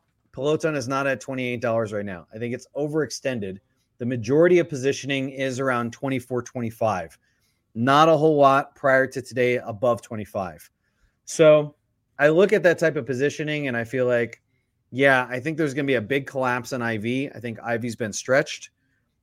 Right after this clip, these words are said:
And I think after the earnings, I V comes down. So I'd like to sell volatility, and I could do that with an iron butterfly or iron condor. If I wanna play straight directional, if they don't have that gangster earnings, then I would either get long a bear put spread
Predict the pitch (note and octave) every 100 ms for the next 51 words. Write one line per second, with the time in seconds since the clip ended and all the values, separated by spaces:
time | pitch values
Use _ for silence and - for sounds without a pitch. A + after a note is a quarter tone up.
0 | - B2+ A#2 A#2 B2+ C3+ C#3+ C3 C3 C3
1 | A#2+ B2 B2 B2 A2+ G2 C3+ D3 D#3 D3
2 | B2+ B2+ C3 B2+ A#2 - C3+ B2 B2 A2
3 | A2+ F3 D#3 C#3 C#3+ A#2+ A#2 A#2 B2+ C#3
4 | B2 B2+ B2+ B2+ A#2+ A#2+ A#2+ B2+ A#2 A2
5 | G#2+ G#2 A2 G2+ F2 - _ _ _ -
6 | A#2+ C3+ D3 D3 C#3 B2 D3 C#3+ B2+ A#2
7 | C#3 - F3 F#3 G3 - _ _ _ _
8 | _ _ _ - - A#2 C3 C3+ C#3 C3+
9 | B2 C#3 C3+ - C3 D3 F3+ F3 - C3
10 | B2+ C3 C3 B2+ B2 G#2+ D3 C#3+ C3 C#3
11 | C3 G#2 C3 C#3 D#3+ - F3 F3 F#3